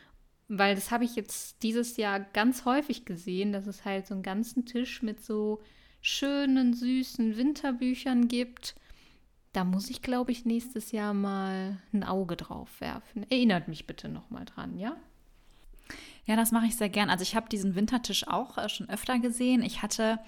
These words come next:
Speaker 2: immer ein bisschen Angst, dass das einfach Geschichten sind, ja, diese null acht fünfzehn, wie man das so kennt, ne? Und die sehen ja auch oft einfach alle gleich aus vom Cover her. Äh, dementsprechend finde ich das nicht so ansprechend, wenn das da alles so liegt. Aber ich glaube wirklich,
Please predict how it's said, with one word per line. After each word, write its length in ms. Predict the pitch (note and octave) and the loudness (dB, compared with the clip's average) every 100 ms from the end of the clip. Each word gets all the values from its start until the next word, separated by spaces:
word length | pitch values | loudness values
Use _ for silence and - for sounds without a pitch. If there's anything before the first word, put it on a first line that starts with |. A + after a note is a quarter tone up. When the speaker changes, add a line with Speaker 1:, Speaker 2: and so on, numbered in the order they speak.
| - - - | -16 -14 -4
Speaker 2:
immer 140 | G3 | 0
ein 100 | G3+ | 2
bisschen 260 | G3 - F#3+ | 2 0 0
Angst, 480 | - F3 G#3+ G#3+ - | -2 0 2 2 -2
dass 160 | F#3 | -4
das 320 | - F3 - - _ _ _ - - - | -2 0 0 -2 _ _ _ -20 -16 -6
einfach 340 | F#3 F3 F#3 | -6 -4 -6
Geschichten 580 | F#3 - G#3+ - - G3 | -2 0 0 -2 -2 0
sind, 380 | F3+ G3 F#3 - | 2 0 0 -4
ja, 260 | - F3 E3+ | -2 -2 0
diese 180 | E3+ E3+ | 0 0
null 220 | F3 F#3+ | 0 0
acht 160 | - | -4
fünfzehn, 640 | - A3+ B3 - - A#3+ A3 | -2 2 2 0 -2 2 2
wie 60 | |
man 140 | F#3+ E3+ | 2 -2
das 140 | D#3+ | -4
so 80 | - | -6
kennt, 460 | - A3 A#3 A#3+ | -2 4 6 6
ne? 240 | A#3+ A3 A#3+ | 4 2 2
Und 120 | F3 | 2
die 80 | F3 | -2
sehen 180 | F3+ F#3 | -2 -2
ja 100 | F3 | -2
auch 200 | E3+ - | -4 -4
oft 200 | F#3 - | -6 -4
einfach 360 | F3 F3 E3+ | -6 -4 -6
alle 440 | - D#3+ D#3+ E3 D#3+ | -4 -6 -4 -6 -6
gleich 360 | - E3+ C4+ - | -2 2 2 4
aus 360 | B3 D4 G4 - | 4 4 2 -2
vom 240 | - A#3 | 0 0
Cover 220 | A#3+ B3 | 2 0
her. 260 | B3+ C4 D4+ - - - - - - | 2 2 0 -4 -20 -16 -14 -12 -4
Äh, 80 | |
dementsprechend 600 | F#3 G3 G3+ - G3 - G3 | -2 0 0 -2 -2 -2 -2
finde 160 | G#3 | 0
ich 80 | G#3 | 0
das 200 | G3 F#3 | 0 -2
nicht 220 | G3+ - | -4 -4
so 120 | F#3+ | -4
ansprechend, 760 | - G#3 - - - - D#3 - | 2 2 2 -4 -8 -8 -8 -8
wenn 100 | D3+ | -8
das 140 | - | -6
da 100 | - | -4
alles 280 | - E3 E3+ | -4 -2 -2
so 80 | E3 | -4
liegt. 280 | D#3+ A3+ - | -2 -2 -2
Aber 180 | - | -4
ich 140 | - - | -4 -6
glaube 460 | - F3 G3+ G#3 | 0 2 4 2
wirklich, 480 | F3 F#3+ - A3 A3 | 0 -2 0 -2 -2